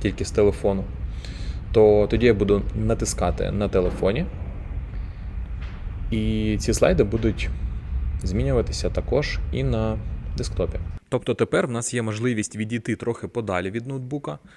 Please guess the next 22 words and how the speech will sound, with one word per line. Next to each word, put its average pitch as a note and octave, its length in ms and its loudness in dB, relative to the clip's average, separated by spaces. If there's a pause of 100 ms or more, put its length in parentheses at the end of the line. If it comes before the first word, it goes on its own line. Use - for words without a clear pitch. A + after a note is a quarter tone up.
(260)
і G3 100 -4
презентувати A2+ 1200 0 (200)
більш A2 340 0
виразно, E3 480 -2 (220)
тому A#2 180 -6
що A2+ 160 -6
ми A2 100 -4
можемо F#2+ 340 -4
за A2+ 100 2
допомогою G#2+ 480 -4
телефона G2+ 500 -2 (340)
перемикати G#2 520 -2
слайди, G#2 460 -4 (640)
зберігаючи A#2 580 -4
анімацію A2 560 -6
в - 160 -10
Figma, G#2 260 -8 (340)
і C#3+ 80 0
при A#2 180 0
цьому F3 300 0
більше A#2 380 -6
жестикулювати, A2+ 960 -4